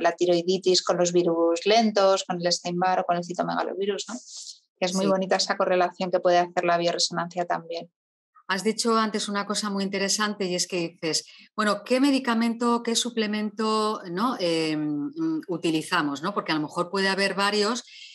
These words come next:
Speaker 2: y el hecho de poderlos sus-, mm, s-, eh, testar en el paciente cuál es el más adecuado para él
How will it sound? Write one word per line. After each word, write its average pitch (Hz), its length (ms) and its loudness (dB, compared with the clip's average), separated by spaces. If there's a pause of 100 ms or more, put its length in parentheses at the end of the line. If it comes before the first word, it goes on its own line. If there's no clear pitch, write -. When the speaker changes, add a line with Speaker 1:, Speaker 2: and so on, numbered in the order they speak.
(120)
Speaker 2:
y 170 80 -4
el 160 80 0
hecho 175 180 -2
de 196 140 0
poderlos 180 400 0
sus-, - 320 -4
mm, 165 340 0
s-, - 220 -2
eh, 156 260 -4
testar 220 480 0
en 165 120 -2
el 156 120 -2
paciente 196 580 -4
cuál 220 220 0
es 240 180 -2
el 175 180 -2
más 196 340 -2
adecuado 160 460 -4
para 143 260 -6
él 254 240 -4